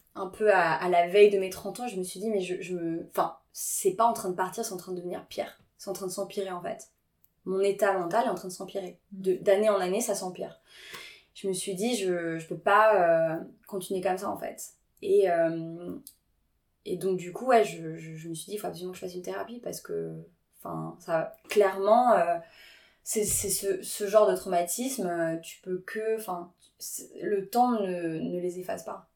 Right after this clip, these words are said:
Speaker 2: Hmm.
Speaker 1: Pas le temps. C'est, c'est un travail thérapeutique pour moi. Enfin, en tout cas pour moi.
Speaker 2: Ouais, mais c'est hyper
Speaker 1: Mm.
Speaker 2: mature de ta part d'avoir pris cette conscience et de dire, ok, je me
Speaker 1: Mm.
Speaker 2: prends en main
Speaker 1: Ouais.
Speaker 2: et ça suffit, stop,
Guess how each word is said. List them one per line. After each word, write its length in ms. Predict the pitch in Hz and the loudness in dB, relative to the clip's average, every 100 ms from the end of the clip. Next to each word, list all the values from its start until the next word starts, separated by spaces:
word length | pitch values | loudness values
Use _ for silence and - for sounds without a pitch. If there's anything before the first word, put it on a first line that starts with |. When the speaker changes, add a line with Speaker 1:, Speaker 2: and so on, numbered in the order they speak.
| _ | _
Speaker 2:
Hmm. 220 | 196 175 - - _ _ _ _ _ _ _ _ | -8 -6 -10 -16 _ _ _ _ _ _ _ _
Speaker 1:
Pas 120 | 214 | -2
le 60 | 196 | -2
temps. 260 | 196 - _ _ _ | -4 -8 _ _ _
C'est, 500 | - - 170 165 165 | -18 -14 -10 -10 -10
c'est 120 | 160 | -12
un 80 | 175 | -16
travail 400 | 170 185 170 175 _ | -12 -8 -8 -10 _
thérapeutique 680 | - 175 170 - - - _ _ | -20 -18 -16 -18 -18 -20 _ _
pour 120 | 180 | -12
moi. 160 | 180 - | -10 -6
Enfin, 340 | 202 185 180 - | -4 -4 -6 -4
en 100 | 202 | -2
tout 80 | - | 4
cas 120 | 202 | 4
pour 120 | 185 175 | 4 -2
moi. 200 | - - _ 208 | -10 -14 _ -8
Speaker 2:
Ouais, 280 | 214 233 208 | -8 -4 -4
mais 100 | 180 | -4
c'est 180 | - 185 | 4 4
hyper 240 | 185 196 | 4 2
Speaker 1:
Mm. 40 | |
Speaker 2:
mature 420 | 196 208 - 202 190 | 0 -2 -2 -4 -2
de 100 | 175 | -2
ta 180 | 170 160 | -2 -2
part 300 | 180 185 180 | -2 -4 -4
d'avoir 320 | 170 165 160 | -4 -4 -4
pris 180 | - 185 | -6 -4
cette 220 | 185 - | -2 -4
conscience 540 | 175 160 185 196 190 | -6 -6 -4 -4 -2
et 320 | 180 170 160 151 | -2 -2 -2 -2
de 160 | 170 | -4
dire, 240 | 160 170 170 | -2 -2 -2
ok, 200 | 165 180 | 0 -2
je 140 | 160 | 0
me 100 | 160 | 0
Speaker 1:
Mm. 40 | 175 | 0
Speaker 2:
prends 320 | 190 185 180 | 2 2 2
en 40 | |
main 440 | 180 180 185 190 202 | -4 -6 -6 0 4
Speaker 1:
Ouais. 200 | 185 156 | 4 2
Speaker 2:
et 40 | |
ça 140 | 156 165 | -4 -6
suffit, 400 | 170 160 214 175 | -4 -4 -4 -4
stop, 300 | - 175 | -2 -2